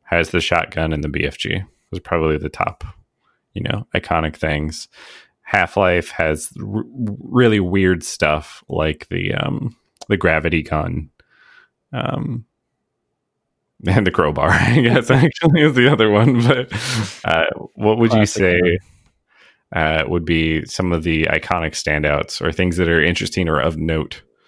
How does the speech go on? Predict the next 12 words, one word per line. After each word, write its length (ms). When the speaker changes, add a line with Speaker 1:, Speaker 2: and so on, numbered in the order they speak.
Speaker 1:
for 440
Halo 340
one 220
or 100
two? 420
Speaker 2:
So 260
at 120
least 440
starting 280
with 100
Halo 300
one, 420